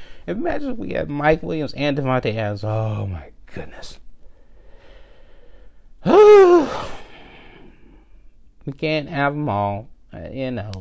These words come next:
this is very much a Pokemon world we live in.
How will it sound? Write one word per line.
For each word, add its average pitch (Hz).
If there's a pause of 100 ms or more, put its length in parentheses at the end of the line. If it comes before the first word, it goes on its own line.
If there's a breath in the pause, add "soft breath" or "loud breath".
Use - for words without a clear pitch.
this 107
is 120
very 123
much 120
a 123
Pokemon 113
world 113 (520 soft breath)
we 104
live 135
in. 131